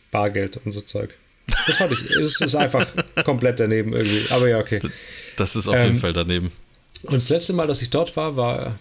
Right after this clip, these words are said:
Speaker 1: das müsste das iPhone elf gewesen sein. Da war ich mit dem Frank dort, der ist mit mir hin zum Abholen, aber nur, weil ich hatte es vorbestellt zur Abholung. Ähm, und dann war der Chris nämlich in der Schlange.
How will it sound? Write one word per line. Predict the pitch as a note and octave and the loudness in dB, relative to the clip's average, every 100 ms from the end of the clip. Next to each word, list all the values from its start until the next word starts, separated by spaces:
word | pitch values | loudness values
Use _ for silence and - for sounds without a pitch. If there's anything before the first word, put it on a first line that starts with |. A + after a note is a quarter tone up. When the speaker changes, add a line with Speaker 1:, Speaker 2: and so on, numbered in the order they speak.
| - | -8
Speaker 1:
das | A2+ - | -4 0
müsste | E3+ - F#3 | 2 2 0
das | D3 | -2
iPhone | D3 C3+ B2+ | -4 -4 -2
elf | B2 C3+ - | 0 0 -2
gewesen | A2 G#2+ G#2+ | -2 -2 -2
sein. | G#2 G#2 D#3+ F3 - - - - - _ - | -2 -2 -4 -8 -16 -20 -20 -20 -20 _ -6
Da | G#2 | -2
war | B2 | -2
ich | A#2+ | -2
mit | G#2+ | -6
dem | |
Frank | - A2 E3+ - | -4 -4 -2 -2
dort, | A3 - - | -4 -4 -4
der | A2+ | -2
ist | A2+ | -2
mit | G#2+ | -2
mir | A#2 | 0
hin | A2+ F#3+ | 0 0
zum | A#2 G#2 | -2 -4
Abholen, | - - C#3+ B2+ | -6 0 0 2
aber | A2 G#2+ | 0 -2
nur, | A2 C3+ | 0 0
weil | C3 | 0
ich | G2+ | -2
hatte | G#2 | -4
es | G#2 | -4
vorbestellt | - B2 D#3+ D#3+ D#3+ | -2 -2 0 -2 -2
zur | - | -4
Abholung. | A#2+ - D#3 F3 A3 - _ _ - - - - _ _ - D4+ | -6 -4 -2 -2 -4 -10 _ _ -20 -20 -20 -20 _ _ -12 -2
Ähm, | A#2+ A2+ B2 - _ - | 0 0 -2 -6 _ -2
und | B2+ B2 | 0 2
dann | D3+ F#3 F3+ - _ _ _ _ - | 2 0 -2 -10 _ _ _ _ -4
war | A#2 | 0
der | A#2 | 0
Chris | A2 - F3 - | -2 0 0 0
nämlich | A#2 G2+ | 0 0
in | G#2 | -2
der | G2+ | 0
Schlange. | - B2+ B2+ | 0 0 0